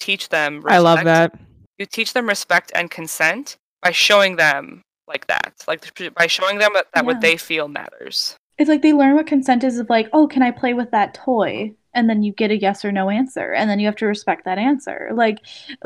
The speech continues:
Speaker 3: let's just make it all-encompassing. Like, this is in life. You have to,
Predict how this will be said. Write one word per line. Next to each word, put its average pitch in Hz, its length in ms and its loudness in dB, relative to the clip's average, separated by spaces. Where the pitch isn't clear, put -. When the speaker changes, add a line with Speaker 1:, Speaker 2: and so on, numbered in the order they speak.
Speaker 3:
let's 247 240 2
just 269 200 -2
make 226 220 0
it 233 100 0
all-encompassing. 214 640 -2
Like, 208 140 -2
this 240 180 -4
is 240 120 -4
in 226 160 0
life. 190 360 0
You 233 200 -2
have 208 180 0
to, 220 220 -2